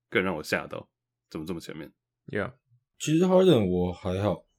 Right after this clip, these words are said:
Speaker 3: 就是他前几季都是超级M V P的数据嘛，那去年有一点下滑，那今年持续下滑，但是不代表他不是 All-Star 等级的数据啊，因为他前几季是太夸张，然后他们今年战绩又特好，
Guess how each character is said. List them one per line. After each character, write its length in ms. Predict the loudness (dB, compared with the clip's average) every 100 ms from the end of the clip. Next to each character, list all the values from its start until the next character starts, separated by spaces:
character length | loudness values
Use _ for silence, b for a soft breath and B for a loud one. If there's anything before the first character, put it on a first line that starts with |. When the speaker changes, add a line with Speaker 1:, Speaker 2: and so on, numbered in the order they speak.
| _
Speaker 3:
就 100 | 2
是 60 | 6
他 140 | 4
前 280 | 4 0 0
几 200 | -2 -2
季 180 | 2 4
都 140 | 4
是 280 | 2 -2 -4
超 240 | -2 2 2
级 240 | 0 -6 -6
M 180 | -6 -4
V 140 | -4
P 180 | -4 -2
的 120 | -2
数 180 | -2 -4
据 220 | -4 -6
嘛， 100 | -8 -16 _ _
那 100 | -6
去 240 | -4 0 2
年 220 | 2 0
有 140 | 0
一 20 | 0
点 160 | -2
下 220 | -2 -4
滑， 180 | -6 -10 -10
那 100 | -8
今 180 | -4 -2
年 240 | -2 -4 -10 _ _ _ _ _
持 180 | -6 -4
续 100 | 0
下 200 | 2 4
滑， 120 | 4 2
但 100 | 2
是 340 | 2 0 -6 _ _ _
不 100 | 2
代 100 | 4
表 140 | 6 4
他 140 | 2
不 100 | 0
是 100 | -2
All-Star 600 | 0 2 2 4 2 2
等 200 | -2 -2
级 180 | -2 -4
的 80 | -6
数 180 | -6 -8
据 200 | -8 -14 -16
啊， 20 | _
因 80 | -2
为 20 |
他 180 | -2 -2 -4
前 180 | -2
几 140 | -2 -2
季 160 | -4
是 100 | -4 -4
太 200 | 0 0
夸 260 | 0 -6 -6
张， 180 | -10 -12 -8
然 140 | -2
后 80 | 2
他 100 | 2
们 100 | 0 -2 _
今 160 | -6 -2
年 180 | 0 2
战 220 | 2 2
绩 120 | 0
又 120 | -2
特 240 | -2 -4 -6
好， 160 | -8